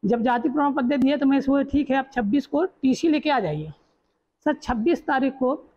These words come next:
उन्होंने मेरे को साढ़े नौ बजे फ़ोन किए सुबह कि आप टीसी लेके आ जाइए ग्यारह बजे तक। मैं कहा, "ठीक है सर।" ग्यारह बजे जब सर टीसी लेके मैं और मेरी मिसेज वहाँ पहुँचे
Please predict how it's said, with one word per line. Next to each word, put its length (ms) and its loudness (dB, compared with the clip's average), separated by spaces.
उन्होंने 280 4
मेरे 200 4
को 60 -4
साढ़े 260 0
नौ 160 2
बजे 180 2
फ़ोन 280 0
किए 200 0
सुबह 260 0
कि 100 2
आप 320 -2
टीसी 240 2
लेके 240 2
आ 80 2
जाइए 300 2
ग्यारह 240 2
बजे 180 -2
तक। 160 -14
मैं 80 2
कहा, 120 0
"ठीक 220 0
है 60 0
सर।" 200 -4
ग्यारह 360 0
बजे 220 2
जब 100 0
सर 200 -4
टीसी 360 -2
लेके 240 0
मैं 220 2
और 100 2
मेरी 240 4
मिसेज 320 2
वहाँ 220 0
पहुँचे 440 -2